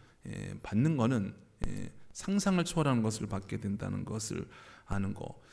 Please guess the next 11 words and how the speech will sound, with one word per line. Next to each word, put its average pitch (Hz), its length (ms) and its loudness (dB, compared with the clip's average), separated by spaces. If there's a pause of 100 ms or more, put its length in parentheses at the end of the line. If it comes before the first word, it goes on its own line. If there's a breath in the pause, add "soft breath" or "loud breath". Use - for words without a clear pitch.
(160 soft breath)
이게 190 240 4
결국 202 640 6
상호주의거든요. 170 1000 0
상호주의. 147 720 -4
어떤 185 360 4
방식이 135 460 2
되었건. 104 680 -4 (480 loud breath)
그래서 120 340 0
이 180 120 6
인과로서, 139 1120 6
인연으로서, 107 880 4